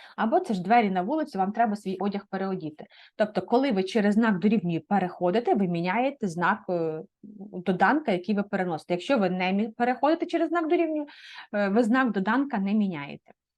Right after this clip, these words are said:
Або, наприклад, коли у вас є якесь рівняння, але це рівняння, ну, ніби і не складне, але там можуть бути дроби, десяткові дроби, можуть бути ще якісь вирази.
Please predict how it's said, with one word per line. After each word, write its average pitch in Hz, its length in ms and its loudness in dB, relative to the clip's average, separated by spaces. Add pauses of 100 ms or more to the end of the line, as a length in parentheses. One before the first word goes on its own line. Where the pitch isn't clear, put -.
(280)
Або, 214 260 -2
наприклад, 370 540 -4
коли 220 200 -2
у - 20 -2
вас 427 200 -6
є 320 120 0
якесь 349 340 -2
рівняння, 262 680 -2 (440)
але 247 240 2
це 302 180 -2
рівняння, 320 580 0
ну, 320 100 0
ніби 294 280 2
і 285 80 4
не 311 120 0
складне, 277 520 -2
але 208 180 0
там 196 180 0
можуть 381 240 2
бути 415 200 0
дроби, 220 340 2
десяткові 247 580 0
дроби, 220 260 0
можуть 254 240 -2
бути 349 220 -4
ще 247 220 -6
якісь 269 360 -4
вирази. 214 440 0